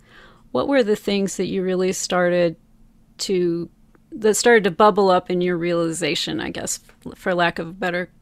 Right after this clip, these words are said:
uh, way to say it, around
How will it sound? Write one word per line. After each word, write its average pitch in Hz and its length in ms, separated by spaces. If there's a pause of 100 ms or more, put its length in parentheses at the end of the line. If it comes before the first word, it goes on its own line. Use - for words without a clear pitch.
(320)
uh, 190 280
way 196 200
to 202 100
say 190 340
it, - 160 (1000)
around 180 840